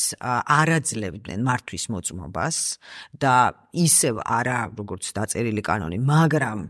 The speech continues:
საყოველთაოდ იყო აკრძალული, ა, მანქანის ტარება, ქა-, ქალებს ჰქონდათ ეს აკრძალული, ამ შემთხვევაში მისი ვაჟი უფრო შორს წავიდა და აიგრძალა წინა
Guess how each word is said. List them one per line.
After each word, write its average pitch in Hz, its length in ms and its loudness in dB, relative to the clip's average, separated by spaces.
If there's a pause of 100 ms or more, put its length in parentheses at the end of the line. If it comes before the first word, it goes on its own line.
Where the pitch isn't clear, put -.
(100)
საყოველთაოდ 120 800 0
იყო 127 260 -4
აკრძალული, 101 800 0 (360)
ა, 120 260 -2
მანქანის 147 600 4
ტარება, 107 540 2
ქა-, 110 220 0
ქალებს 80 400 -2
ჰქონდათ 87 360 -6
ეს - 120 -4
აკრძალული, 117 760 -2 (720)
ამ 202 280 4
შემთხვევაში 226 800 0
მისი 185 440 2
ვაჟი 139 540 2
უფრო 247 280 2
შორს - 320 -4
წავიდა - 460 -14 (800)
და 185 260 4 (280)
აიგრძალა 185 1000 2 (560)
წინა 208 580 2